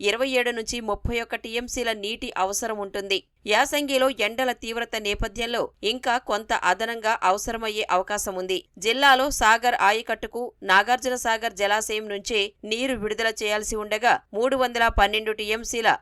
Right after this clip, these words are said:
నీటి నిల్వ సామర్థ్యం కలిగిన ఈ జలాశయంలో ప్రస్తుతం నూట యాభై మూడు పాయింట్ ఐదు సున్నా టీఎంసీల నీరు నిల్వ ఉంది.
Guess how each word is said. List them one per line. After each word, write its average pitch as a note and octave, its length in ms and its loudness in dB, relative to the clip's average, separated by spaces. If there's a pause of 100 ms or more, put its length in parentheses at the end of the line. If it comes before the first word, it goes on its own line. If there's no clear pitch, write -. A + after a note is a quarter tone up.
(140)
నీటి B3 300 -2
నిల్వ A3 280 0
సామర్థ్యం A#3 640 2
కలిగిన A3 380 -2 (100)
ఈ G#3 160 -8
జలాశయంలో G#3 760 -2 (160)
ప్రస్తుతం B3 540 0
నూట A3+ 220 0
యాభై G#3 360 2
మూడు A3+ 240 -4
పాయింట్ G#3+ 320 0
ఐదు G3+ 260 -2
సున్నా G#3+ 280 -4
టీఎంసీల G#3 680 0 (140)
నీరు A3+ 300 -4
నిల్వ G3+ 320 -4
ఉంది. G3 360 -2